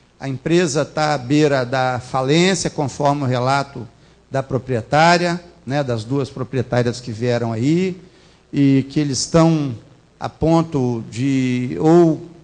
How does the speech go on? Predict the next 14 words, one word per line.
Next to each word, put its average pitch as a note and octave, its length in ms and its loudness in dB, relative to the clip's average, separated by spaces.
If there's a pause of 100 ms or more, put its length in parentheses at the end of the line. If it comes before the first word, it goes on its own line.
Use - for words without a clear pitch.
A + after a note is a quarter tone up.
(200)
é, C3 460 -2
como C#3+ 220 -6
fala, D3 500 -2 (340)
faz E3+ 360 2
a F3 60 4
junção E3 520 2
com D3+ 160 -6
o C3 60 -4
Transcol, E3+ 800 0 (300)
ou D3 100 4
eles F3 320 2
deixam D3 420 -2
de B2+ 120 -4
operar, F3 720 0